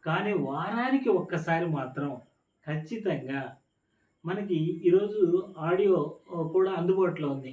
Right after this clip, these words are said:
ఇంటర్నెట్లో ఉంటుంది. సాయిబాబా సచ్చరిత్ర అని కొడితే, షిరిడి సాయి సచ్చరిత్ర అని కొడితే చక్కగా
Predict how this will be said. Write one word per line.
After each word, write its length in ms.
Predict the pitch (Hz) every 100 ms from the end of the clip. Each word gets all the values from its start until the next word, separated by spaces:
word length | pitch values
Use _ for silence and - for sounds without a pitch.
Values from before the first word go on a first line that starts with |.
| 143
ఇంటర్నెట్లో 520 | 156 185 190 170 156
ఉంటుంది. 380 | 139 143 131 123 - _ _ _ _
సాయిబాబా 520 | 165 180 190 190 185 175
సచ్చరిత్ర 640 | 165 165 180 185 180 180
అని 160 | 165 160
కొడితే, 260 | 165 170 170
షిరిడి 300 | 165 180 185
సాయి 240 | 180 170 160
సచ్చరిత్ర 580 | 170 160 175 165 165 160 156 - _ _ -
అని 160 | 165 170
కొడితే 340 | 165 - 202 180 -
చక్కగా 480 | 180 - 220 214